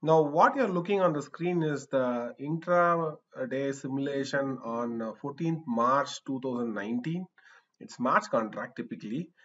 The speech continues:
and, uh, the white color line, uh, which has been, uh, shown over here, right? So they are, uh, typically nothing but the intra-bar halfback, and that is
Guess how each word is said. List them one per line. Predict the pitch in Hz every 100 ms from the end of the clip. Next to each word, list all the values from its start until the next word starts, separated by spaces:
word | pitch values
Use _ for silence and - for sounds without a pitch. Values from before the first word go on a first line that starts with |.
| _ _
and, | 123 127 135 135
uh, | 131
the | 135
white | 139 160 226
color | 208 185
line, | 156 139 143 131 110
uh, |
which | 107 123 135
has | 131 123
been, | 127 135 131 123 120
uh, | 110 107
shown | 101 143 143
over | 127 117 110
here, | - 131 123 110 107 -
right? | - -
So | - 127 110
they | 110
are, | 113 113
uh, | 113 101 123 120 117
typically | 151 147 143
nothing | 131 127 127 120
but | 104 104 -
the | 104 101
intra-bar | 101 117 120 117 113
halfback, | 107 104 - 120 131 - - - -
and | 120 127
that | 147 160
is | 156 156